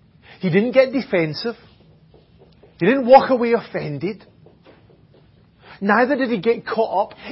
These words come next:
in the history or the competing interpretations of Scripture. Instead, he showed that there was something more important than this.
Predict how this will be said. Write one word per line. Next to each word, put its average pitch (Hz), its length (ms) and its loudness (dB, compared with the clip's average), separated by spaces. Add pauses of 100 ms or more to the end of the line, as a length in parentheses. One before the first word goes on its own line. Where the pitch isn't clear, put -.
in 208 160 6
the 190 80 2
history 233 680 -2 (240)
or 202 140 6
the 170 120 -2
competing 220 640 -10
interpretations 196 720 -10
of 165 80 -14
Scripture. - 420 -14 (2000)
Instead, 214 420 0
he 285 100 2
showed 196 520 6 (160)
that 208 80 -2
there 196 100 -2
was 180 180 -4
something 214 440 -2
more 202 240 4
important 185 800 -4 (1300)
than 147 160 -6
this. 120 160 -14